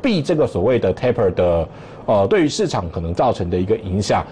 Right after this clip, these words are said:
那你有，手上有资金，你在这个时候调节一部分的持股拉回来，你才会有资金去做一些进场。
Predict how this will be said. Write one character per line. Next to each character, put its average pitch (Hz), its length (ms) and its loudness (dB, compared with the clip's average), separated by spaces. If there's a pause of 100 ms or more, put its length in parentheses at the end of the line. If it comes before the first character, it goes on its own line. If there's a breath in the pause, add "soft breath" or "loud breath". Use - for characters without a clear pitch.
(120 loud breath)
那 170 300 0
你 220 200 0
有， 190 200 4
手 104 200 0
上 196 240 0
有 107 180 2
资 135 220 -2
金， 123 300 0
你 98 100 0
在 135 160 2
这 156 100 0
个 143 120 2
时 123 140 -4
候 139 300 0 (160 loud breath)
调 156 220 2
节 160 160 0
一 143 80 2
部 156 180 0
分 147 160 2
的 120 120 2
持 101 240 -2
股 104 340 0
拉 170 280 2
回 110 300 0
来， 90 380 0
你 98 100 -2
才 101 300 0
会 143 220 2
有 92 160 2
资 104 180 -2
金 101 240 0
去 98 140 0
做 98 200 2
一 92 60 2
些 92 180 0
进 104 260 2
场。 95 220 0